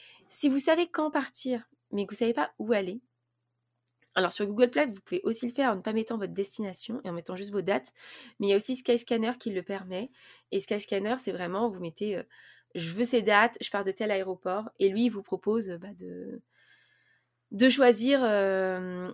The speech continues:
enfin, il vous propose plusieurs destinations à des prix différents. Alors après, il faut regarder, euh, faut voir, par-,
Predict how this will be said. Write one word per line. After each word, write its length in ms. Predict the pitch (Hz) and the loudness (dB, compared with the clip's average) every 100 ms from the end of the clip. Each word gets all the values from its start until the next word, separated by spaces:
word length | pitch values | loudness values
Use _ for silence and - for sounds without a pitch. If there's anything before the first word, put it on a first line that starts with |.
| 214 | -2
enfin, 160 | 226 | 2
il 100 | 202 | 2
vous 80 | 214 | 0
propose 280 | 226 233 254 | 0 2 2
plusieurs 260 | 254 233 208 | 4 4 4
destinations 480 | 220 220 202 254 | 2 -2 -2 -2
à 40 | 262 | -2
des 80 | 220 | -2
prix 160 | - | -6
différents. 600 | 190 202 214 202 190 240 | -10 -10 -8 -6 -4 -2
Alors 200 | 262 175 | -2 -2
après, 160 | 180 220 | -4 -6
il 40 | |
faut 140 | 214 156 | -6 -8
regarder, 680 | 156 175 185 214 226 233 233 - - - | -6 -6 -4 -2 2 0 -2 -12 -20 -14
euh, 60 | - | -12
faut 120 | - | -8
voir, 280 | 180 190 185 | 0 0 0
par-, 160 | - | -6